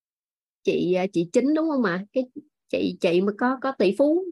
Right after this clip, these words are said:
tỷ phú, ờ, nụ cười á. Chị kể là chị cho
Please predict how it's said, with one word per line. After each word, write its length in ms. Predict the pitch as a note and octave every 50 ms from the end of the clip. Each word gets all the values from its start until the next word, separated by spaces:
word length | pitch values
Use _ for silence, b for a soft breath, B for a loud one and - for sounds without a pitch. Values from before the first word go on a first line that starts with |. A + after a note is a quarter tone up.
| - _
tỷ 180 | F#3+ G3 G3+ G#3
phú, 280 | C4 C4+ D4 E4 F#4+ G#4
ờ, 180 | E4+ C4 A#3+
nụ 200 | A3+ F#3 F3+ F3+ -
cười 260 | - G#3+ G#3 G3 F#3+
á. 140 | A3 - - _ _ _ _ _ _ _ _ _ _ _ _ _ _
Chị 140 | - G#3 G#3 G#3
kể 220 | - - - A3+
là 140 | C4 C4 A3+ G#3
chị 180 | F#3 F3 G3 G3
cho 180 | - B3+ A#3 A#3+